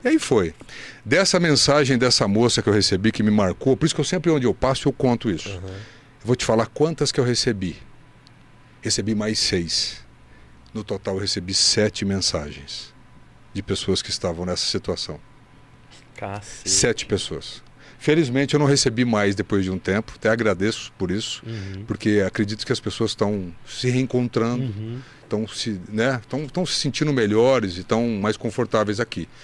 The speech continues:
Speaker 1: Mas eu recebi sete mensagens no total.
Speaker 2: Cara, é, a, o, a linha pra gente seguir o nosso papo aqui é tanta que
Speaker 1: É.
Speaker 2: eu,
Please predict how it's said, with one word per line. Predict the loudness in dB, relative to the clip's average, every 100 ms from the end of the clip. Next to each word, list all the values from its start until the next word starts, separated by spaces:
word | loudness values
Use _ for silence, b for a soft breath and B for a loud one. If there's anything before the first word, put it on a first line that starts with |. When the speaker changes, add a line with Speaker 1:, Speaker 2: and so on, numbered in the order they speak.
| B B
Speaker 1:
Mas | 2
eu | 4
recebi | 4 2 0
sete | 2 0 0
mensagens | -6 -4 -4 -6
no | -10
total. | -12 -12 -16 B B B -4
Speaker 2:
Cara, | -2 -2 -4
é, | -6 -6 -6 -14 -20 -10
a, | -8 -8 -8
o, | -4 0
a | 2
linha | 2 2 0
pra | -2
gente | -4 -6
seguir | -6 -2
o | 0
nosso | 0 0 -2
papo | -2 -2
aqui | -2
é | -2
tanta | 0 0 0 0 -6
que | 0
Speaker 1:
É. |
Speaker 2:
eu, | 4 4 4 0